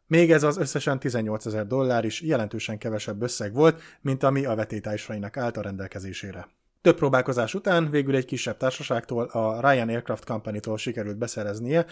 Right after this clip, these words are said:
egy tízezer-ötszáznyolcvan dolláros gépet, mely a Saint Louis lelke vagy Saint Louis szelleme nevet kapta, és több tesztrepülés után Lindbergh elvitte a gépet a Long Islanden található Roosevelt Fieldre. Előző este nem aludt túl sokat a férfi,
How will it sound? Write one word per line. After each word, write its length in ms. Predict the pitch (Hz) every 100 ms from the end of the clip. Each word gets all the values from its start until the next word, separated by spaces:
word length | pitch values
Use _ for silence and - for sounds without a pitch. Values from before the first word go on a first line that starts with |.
| - -
egy 320 | 131 123 -
tízezer-ötszáznyolcvan 1080 | - 123 107 104 104 - 104 101 104 - 104
dolláros 440 | 98 98 98 98 92
gépet, 440 | 135 139 123 - _ _
mely 200 | 123 117
a 100 | 127
Saint 300 | 120 151 123
Louis 300 | 120 113 104 -
lelke 420 | 127 131 127 117
vagy 180 | 104 101
Saint 220 | 117 107
Louis 160 | 110 107
szelleme 540 | - 113 107 101 95
nevet 300 | 113 104 101
kapta, 420 | - 104 - 101 -
és 200 | - -
több 180 | - 170
tesztrepülés 640 | 170 131 123 110 107 101
után 320 | 175 156 120 110
Lindbergh 420 | 147 131 110 110
elvitte 380 | 110 101 - 101
a 60 |
gépet 440 | 98 104 107 101 _
a 120 | 139
Long 200 | 135 131
Islanden 460 | 120 113 110 104 104
található 580 | 131 123 110 104 107 -
Roosevelt 420 | 107 104 107 104
Fieldre. 380 | - 104 98 92 _ _ _ _ _ _ _
Előző 360 | 202 180 156 156
este 320 | 139 143 123
nem 140 | 123 113
aludt 140 | 110
túl 120 | 117
sokat 260 | 110 - 117
a 40 |
férfi, 460 | - 147 147 131